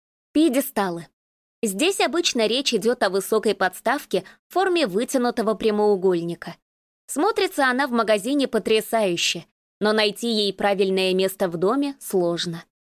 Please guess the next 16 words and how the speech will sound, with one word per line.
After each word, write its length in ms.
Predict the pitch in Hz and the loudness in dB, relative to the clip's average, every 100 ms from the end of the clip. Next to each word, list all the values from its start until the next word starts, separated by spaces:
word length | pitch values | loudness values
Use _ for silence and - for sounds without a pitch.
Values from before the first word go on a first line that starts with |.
| _ _ _ _ _ - | _ _ _ _ _ -2
Поставить 580 | 220 220 - 233 254 - | -2 0 0 2 0 0
напротив 540 | 220 214 240 247 226 | 0 2 0 0 0
окна? 400 | 208 202 196 302 - _ _ _ _ - | -2 0 -2 -2 -6 _ _ _ _ 0
Там 260 | 339 415 | 2 2
филиал 420 | 392 359 285 311 320 | 2 4 4 4 2
Сахары 560 | - 220 - 220 262 | 0 -2 0 0 2
благодаря 520 | 190 196 190 185 196 | 2 2 2 2 2
батареям, 680 | 190 190 202 196 180 175 165 _ _ - | 2 0 2 2 2 0 -6 _ _ -4
и 80 | 214 | -4
цветы 420 | - 208 202 247 | 0 -2 0 -2
просто 400 | 277 208 226 247 | 0 -2 0 -2
станут 440 | - 202 240 254 | 0 0 0 0
гербарием 680 | 185 202 196 214 302 233 180 _ - | 0 0 0 0 0 0 -2 _ -2
на 160 | 202 | -2
первое 400 | - 202 185 185 | 0 0 2 0
сентября. 600 | 185 202 190 226 185 165 | 0 -2 0 0 0 -4